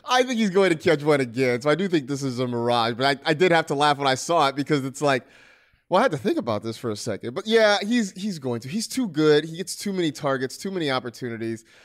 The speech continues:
He is going to score a touchdown at some point. Maybe it is this year. Who knows?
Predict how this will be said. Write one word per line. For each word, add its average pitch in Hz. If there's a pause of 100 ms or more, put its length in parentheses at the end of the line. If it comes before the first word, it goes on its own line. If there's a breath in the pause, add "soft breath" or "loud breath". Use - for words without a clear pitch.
(180 soft breath)
He 214
is 175
going 165
to 147
score 139
a 123
touchdown 120
at 104
some 110
point. 107
Maybe 320
it 370
is 339
this 202
year. 143
Who 254
knows? 208